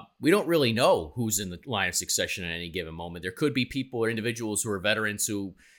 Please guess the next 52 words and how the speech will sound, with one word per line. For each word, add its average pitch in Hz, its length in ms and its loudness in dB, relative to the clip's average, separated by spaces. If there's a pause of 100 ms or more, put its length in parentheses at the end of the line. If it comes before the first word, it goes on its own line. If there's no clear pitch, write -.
(140)
nobody's 120 360 6
thinking 143 320 2
of 90 180 0
who 101 160 -4
are 92 180 2
in 95 80 -2
the 90 60 -10
top - 320 -4
five 82 300 0
now 78 280 -6
in 78 80 -14
terms 90 240 -6
of 85 80 -8
Al-Qaeda's, 78 720 -2
uh, 69 140 -10
chain 82 220 -4
of 73 60 -6
succession. 76 460 -8
I 80 80 -8
just 117 200 -6
wonder 110 180 -2
if 95 100 -4
you 92 80 -2
had 90 100 -2
any 92 160 -4
other 87 120 -6
thoughts 92 300 -6
on 85 160 -10
that 87 280 -4 (280)
and 92 80 -6
sort 90 140 0
of - 80 -10
how 90 140 2
they 92 160 0
operate. 78 460 -4
And 85 120 -8
I 90 60 0
have 90 100 -2
one 98 160 -4
other 90 160 -4
follow-on 87 360 -2
question 87 300 -12
on 78 100 -18
that, 78 160 -12
and 69 80 -20
then 76 60 -20
I'll 73 140 -20
turn 82 100 -20
it 76 40 -20
over 71 80 -20
to 67 160 -20
Bill. 78 80 -20